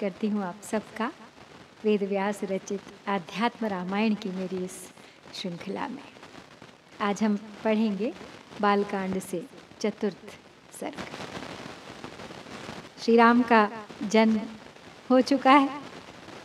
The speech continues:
तरह तरह की बाल लीलाएं कर रहे हैं श्री राम और सबके हृदय को हर्षित कर रहे हैं। माताओं के, पिता दशरथ के,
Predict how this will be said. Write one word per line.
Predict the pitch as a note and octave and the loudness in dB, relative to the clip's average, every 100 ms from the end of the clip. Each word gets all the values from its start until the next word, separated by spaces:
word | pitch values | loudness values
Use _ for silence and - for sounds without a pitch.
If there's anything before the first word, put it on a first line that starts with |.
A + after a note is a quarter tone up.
| - | 4
तरह | B3+ C4+ | 10 10
तरह | C4+ B3 C4+ | 10 8 8
की | C4 C4 | 8 4
बाल | G#3+ G3+ A3+ B3 | 4 6 6 8
लीलाएं | A#3+ A3+ A3 A3 C4+ C#4 A#3 C#4 - - - | 8 8 6 10 10 10 8 2 -8 -12 4
कर | A#3 | 6
रहे | A3+ A3+ A#3 | 6 6 8
हैं | A#3 A3+ | 8 4
श्री | A#3 G#3+ | 4 2
राम | A3 A3+ A#3 A3 A3 | 4 4 2 0 -2
और | - A#3 D4+ - - - - - - | 2 2 2 -2 -14 -16 -12 -10 6
सबके | E4 C4 - D4 C#4+ A#3 | 6 6 4 8 10 8
हृदय | G3+ A#3 A#3 A3+ | 4 6 6 4
को | G#3+ G#3 G#3 F#3+ - - | 2 0 0 0 -6 -6
हर्षित | A#3+ A3 - - - - - - | -4 -4 -4 -6 -10 -20 -20 -10
कर | G#3+ | -10
रहे | A3 - D4 G#3 | -8 -8 -8 -8
हैं। | A#3+ C4 - - - - - - - | -8 -10 -14 -20 -20 -20 -16 -14 -2
माताओं | A3 A3 G#3+ A3+ A3+ A3 G#3 | 4 4 4 2 4 2 0
के, | A3+ A3 A3 G3 | 2 2 4 2
पिता | G3 - G#3+ A3 G#3+ G3+ | -2 -4 0 2 2 2
दशरथ | G#3+ G#3+ B3+ A#3+ | 0 0 4 4
के, | A#3 G#3+ A#3 A#3+ A3 | 2 -2 4 6 6